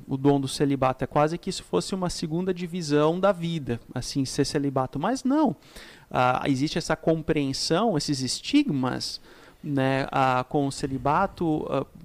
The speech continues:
porque é uma cultura sexualizada, mas é uma opção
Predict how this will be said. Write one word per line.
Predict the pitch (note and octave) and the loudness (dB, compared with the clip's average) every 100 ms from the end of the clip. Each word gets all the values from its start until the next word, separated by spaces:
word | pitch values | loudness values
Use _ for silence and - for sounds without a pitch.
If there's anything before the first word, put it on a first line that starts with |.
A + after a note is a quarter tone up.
| - - | -18 0
porque | F3 E3 - F3+ | 2 2 2 4
é | F3 | 6
uma | C#4+ G3+ | 4 4
cultura | E3 D3 D#3 C3+ | 2 2 2 2
sexualizada, | - C#3 - C#3+ B2+ B2 B2 B2 B2 A2+ - - - | 0 -6 -2 -4 -2 -4 -4 -4 -10 -14 -16 -20 -12
mas | C#3+ C#3+ C3 | 0 2 4
é | D3 | 4
uma | B3+ B3 | 6 4
opção | E3 - - E3 D#3+ D3 | 4 0 0 2 4 0